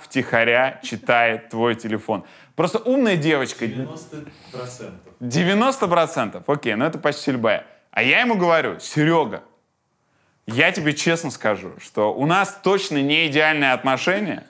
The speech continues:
Speaker 1: Серёга идеальная. Нет, я про вторую половину. Не идеальные отношения, но для нас забраться, прочитать чужую переписку — это то же самое, вот то же самое, может быть, чуть-чуть меньше, на капельку, но почти то же самое, как потрахаться с другим парнем или девушкой.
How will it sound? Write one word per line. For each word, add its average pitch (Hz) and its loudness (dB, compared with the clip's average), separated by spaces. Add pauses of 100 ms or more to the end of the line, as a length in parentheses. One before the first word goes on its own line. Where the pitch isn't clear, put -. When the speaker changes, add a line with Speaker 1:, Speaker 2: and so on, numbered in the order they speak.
(260)
Speaker 1:
Серёга 156 0
идеальная. 101 0 (100)
Нет, 104 -2
я 101 0
про 101 -4
вторую 95 -2
половину. 90 -6 (300)
Не 190 4
идеальные 160 2
отношения, 131 -2
но 139 0
для 143 0
нас 196 0
забраться, 123 0
прочитать 135 -2
чужую 117 -4
переписку — 110 -8 (240)
это 143 0
то 185 0
же 135 -4
самое, 143 -2 (240)
вот 117 -6
то 165 4
же 110 -4
самое, 120 0
может 160 2
быть, 156 -2
чуть-чуть - -2
меньше, 98 -6
на 117 0
капельку, 113 -2 (240)
но 123 0
почти 143 -2
то 123 -2
же 110 -2
самое, 180 -2
как 110 -4
потрахаться 120 -2
с 98 -6
другим 113 -4
парнем 127 -2
или 104 -6
девушкой. 92 -8